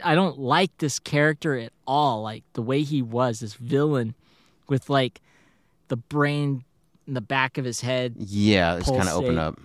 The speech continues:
Speaker 1: Yeah, I'm like, wow. I, I, and it's crazy 'cause I didn't remember that until I
Speaker 2: R-,
Speaker 1: rewatched it.
Speaker 2: Right.
Speaker 1: Like, I totally,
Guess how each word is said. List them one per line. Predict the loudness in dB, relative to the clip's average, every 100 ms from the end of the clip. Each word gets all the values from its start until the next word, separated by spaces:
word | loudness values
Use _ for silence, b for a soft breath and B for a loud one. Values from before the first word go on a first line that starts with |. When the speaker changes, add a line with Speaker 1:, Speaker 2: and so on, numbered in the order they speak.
| -20 -8
Speaker 1:
Yeah, | -6 -6 _ -14
I'm | -12 -6 0
like, | 0 0 _ _ _
wow. | -2 0 2 0 -2 -4
I, | -4 0 0 0 0
I, | 2
and | 2 0 B B
it's | 0 0
crazy | 2 2 2 0
'cause | 2
I | 6
didn't | 6 6
remember | 4 4 4 6 4
that | 4 2 0 -4
until | -6 -2 0
I | 2
Speaker 2:
R-, | 2
Speaker 1:
rewatched | 0 0 0 0 0 -4
it. | -6 -12 -6
Speaker 2:
Right. | 2 4
Speaker 1:
Like, | 4 2
I | 0
totally, | 2 6 6 4